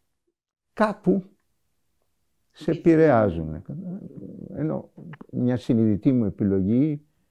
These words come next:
ήταν, ε, η Γερμανία, τα γερμανικά, δική μου προσωπική, αλλά με μεγάλες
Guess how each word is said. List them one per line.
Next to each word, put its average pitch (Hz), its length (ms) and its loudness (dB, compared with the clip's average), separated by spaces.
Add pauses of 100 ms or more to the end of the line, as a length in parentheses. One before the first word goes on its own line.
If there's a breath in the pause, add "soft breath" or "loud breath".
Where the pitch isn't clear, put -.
(300)
ήταν, 170 460 -2
ε, 160 680 -2 (760)
η 143 80 0
Γερμανία, 120 680 6
τα 110 100 0
γερμανικά, 104 1000 0
δική 104 520 0
μου 98 200 2
προσωπική, 120 960 -4 (240 soft breath)
αλλά 139 200 0
με 135 120 2
μεγάλες 147 540 2